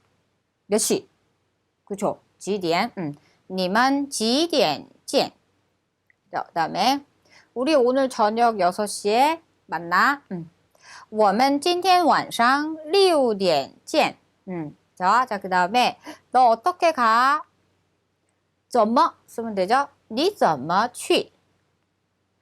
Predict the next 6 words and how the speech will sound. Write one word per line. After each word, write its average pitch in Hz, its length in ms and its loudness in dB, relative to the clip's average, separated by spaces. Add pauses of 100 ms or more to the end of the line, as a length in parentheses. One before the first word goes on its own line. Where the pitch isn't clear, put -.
(360)
택시를 330 440 0
타고 320 400 2
가. 151 220 -2
오, 175 400 -6 (140)
돈이 180 300 -8
있습니다. 160 600 -6